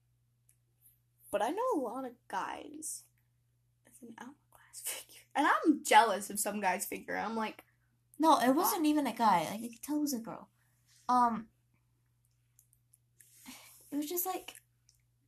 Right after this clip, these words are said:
Speaker 2: and then I was walking to my mom and dad's room. Then, like, one time I was walking upstairs and stuff from, like, downstairs, and all the lights are off. I see two, like, twins c-, together.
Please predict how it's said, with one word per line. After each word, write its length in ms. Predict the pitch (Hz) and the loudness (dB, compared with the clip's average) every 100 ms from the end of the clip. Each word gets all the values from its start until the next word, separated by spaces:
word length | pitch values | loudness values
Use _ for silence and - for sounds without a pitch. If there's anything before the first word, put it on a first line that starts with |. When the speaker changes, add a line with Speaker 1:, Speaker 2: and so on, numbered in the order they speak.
| _ _ _ _ _ _ _ _ - | _ _ _ _ _ _ _ _ -4
Speaker 2:
and 100 | 285 | 0
then 80 | 320 | 0
I 20 | |
was 140 | 320 320 | -2 -4
walking 260 | 311 320 330 | -6 -4 -6
to 60 | |
my 60 | 285 | -4
mom 120 | 262 | -4
and 140 | 247 208 | -4 0
dad's 300 | 202 208 196 | 0 0 -4
room. 120 | 196 | -6
Then, 100 | 208 | -4
like, 200 | 214 - | -6 -6
one 120 | 240 | -8
time 120 | 240 | -4
I 20 | 254 | -6
was 120 | 254 | -6
walking 260 | 247 247 233 | -8 -6 -8
upstairs 420 | 226 220 196 220 | -8 -8 -6 -8
and 100 | 240 | -6
stuff 200 | 262 269 - _ - - - _ _ | -6 -6 -10 _ -20 -20 -20 _ _
from, 160 | - 240 | -2 0
like, 140 | 226 | 0
downstairs, 500 | 220 220 220 196 208 233 226 | 0 -2 -2 -2 -2 -2 -6
and 120 | 226 220 | -2 0
all 180 | 208 220 | 2 0
the 60 | |
lights 220 | 214 208 | -2 -6
are 80 | 240 | -4
off. 120 | 240 247 - | -6 -6 -4
I 100 | 240 | -4
see 160 | 226 | -4
two, 260 | - - 226 220 | -8 -4 -4 -4
like, 180 | 202 185 | -6 -6
twins 280 | - 202 214 | -4 -4 -4
c-, 160 | - - | -10 -18
together. 480 | - 220 180 202 254 | -10 -4 -2 -2 -4